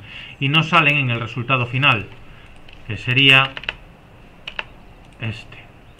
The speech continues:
Entonces, ¿cuál es el problema? He perdido un libro. Si yo lo que quiero es un informe de los libros y en qué biblioteca está,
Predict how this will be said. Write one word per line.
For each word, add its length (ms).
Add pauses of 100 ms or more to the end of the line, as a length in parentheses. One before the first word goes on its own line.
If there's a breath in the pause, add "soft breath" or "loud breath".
(1300 loud breath)
Entonces, 280
¿cuál 140
es 120
el 80
problema? 500
He 100
perdido 360
un 100
libro. 260 (640 loud breath)
Si 200
yo 100
lo 100
que 120
quiero 180
es 100
un 140
informe 480
de 60
los 160
libros 360
y 60
en 80
qué 120
biblioteca 460
está, 420